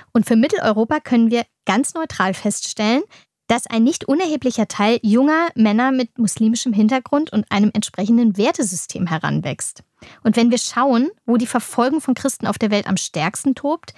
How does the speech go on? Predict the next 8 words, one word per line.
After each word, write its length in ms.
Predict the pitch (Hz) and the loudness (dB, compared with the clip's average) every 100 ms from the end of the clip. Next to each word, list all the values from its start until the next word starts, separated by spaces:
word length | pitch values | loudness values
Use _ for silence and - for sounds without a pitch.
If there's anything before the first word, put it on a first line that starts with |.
| - - _ | -20 -20 _
kann 180 | 269 240 | 2 4
niemand 320 | 269 370 294 | 4 2 -2
weg 180 | 226 285 | -2 -4
erklären, 560 | 220 - 190 196 226 262 _ _ - | -6 -6 -6 0 0 0 _ _ -2
dass 160 | 226 | -2
islamisch 560 | 240 - 196 226 349 - | -2 -4 -2 0 -2 -4
geprägte 480 | 240 - 202 - 247 | -10 -4 -4 -2 0
Länder 400 | 202 208 254 | 2 2 2